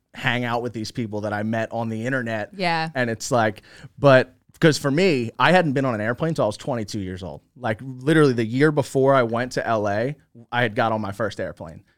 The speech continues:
Speaker 1: I grew up in the
Speaker 2: That's
Speaker 1: city.
Speaker 2: crazy.
Speaker 1: I, I didn't go anywhere. Like, my dad didn't get his license until he was, like, forty years old 'cause we lived, like, in the city.
Speaker 2: That's such a Northeast thing, I
Speaker 1: It
Speaker 2: feel
Speaker 1: is.
Speaker 2: like. Yeah.
Speaker 1: It's a very Northeast thing.
Speaker 2: That's crazy to me. I wanna go back to you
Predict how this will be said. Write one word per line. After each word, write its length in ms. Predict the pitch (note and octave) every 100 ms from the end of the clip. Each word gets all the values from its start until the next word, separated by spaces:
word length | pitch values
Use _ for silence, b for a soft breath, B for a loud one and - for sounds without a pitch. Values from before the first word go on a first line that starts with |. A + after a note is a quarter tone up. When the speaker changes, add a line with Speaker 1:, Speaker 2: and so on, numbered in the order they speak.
| _ _
Speaker 1:
I 200 | A2 A#2
grew 280 | A2+ C3 C#3
up 140 | C3+
in 80 | A#3+
the 60 | A#3+
Speaker 2:
That's 140 | E4 -
Speaker 1:
city. 360 | - D#3+ E3
Speaker 2:
crazy. 720 | - A#4+ B4+ - F#4+ D#4 C4+
Speaker 1:
I, 280 | A#3+ - A#2 A2 -
I 160 | A#2 A#2
didn't 300 | A#2 C#3 C3+
go 160 | B2
anywhere. 260 | A2+ C#3 C3+
Like, 80 | B2
my 160 | E3+
dad 340 | G#3+ D3 E3 E3
didn't 220 | C#3 B2+
get 160 | B2+ A#2+
his 100 | G#2
license 400 | G2+ A2 G#2+ F#2+
until 220 | G2 G#2+
he 60 |
was, 100 | G2
like, 100 | G2
forty 320 | F#2+ C3+ A#2+ G#2
years 180 | F#2+
old 220 | G2 D#2+ -
'cause 160 | A2
we 140 | A2+ C3+
lived, 200 | B2+ A2
like, 180 | G2 -
in 200 | B2+ A#2
the 80 | A2
city. 460 | - A#2 F#2+ D2+ -
Speaker 2:
That's 260 | A3 G#3 -
such 240 | G#3+ G3
a 80 | G3
Northeast 580 | F#3 E3 E3 D#3+ D#3+ -
thing, 220 | D#3 D3
I 40 | D3+
Speaker 1:
It 20 |
Speaker 2:
feel 120 | D#3+
Speaker 1:
is. 40 | D3+
Speaker 2:
like. 380 | D3 C#3+ - _ _ _
Yeah. 240 | G3 B2 D3+
Speaker 1:
It's 80 | -
a 60 | G#2+
very 180 | G#2
Northeast 460 | G2 F#2 F#2+ E2+ -
thing. 240 | F2 F#2+ -
Speaker 2:
That's 280 | C#4 D#4+ -
crazy 360 | - D#4+ D4 C#4
to 80 |
me. 420 | A#3 A3 G#3 G3+ -
I 80 | A3+
wanna 200 | D4+ G4+
go 120 | D#4 C#4
back 340 | G#3+ G3 G3+
to 120 | - G#3+
you 580 | G3 F#3+ F3+ F3+ F3